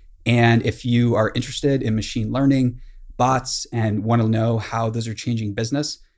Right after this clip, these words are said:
and the way that people communicate with each other, you'll wanna go. And to receive twenty percent off tickets, go to signal dot twilio dot com and use the code mission twenty.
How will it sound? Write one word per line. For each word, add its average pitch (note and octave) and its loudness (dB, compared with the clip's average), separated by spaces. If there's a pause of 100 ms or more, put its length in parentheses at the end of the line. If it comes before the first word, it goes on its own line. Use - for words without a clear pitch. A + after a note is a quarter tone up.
(180)
and A2+ -2
the A2 0
way A2+ 2
that G#2+ -2
people A#2+ -4
communicate B2+ 0
with C#3 0
each C#3 -2
other, D3+ -6 (260)
you'll A2+ 0
wanna A2+ 2
go. C#3 0 (400)
And A2+ 4
to C3 0
receive A#2+ 0
twenty B2+ 2
percent B2 -2
off A2+ -2
tickets, C3+ -2
go B2 -2
to G#2+ -4
signal D3+ -2
dot A2+ -2
twilio C3 0
dot A2+ -2
com C#3+ -6 (260)
and A2+ 2
use A2+ 2
the A#2 -4
code A2+ -2
mission B2 0 (140)
twenty. - 2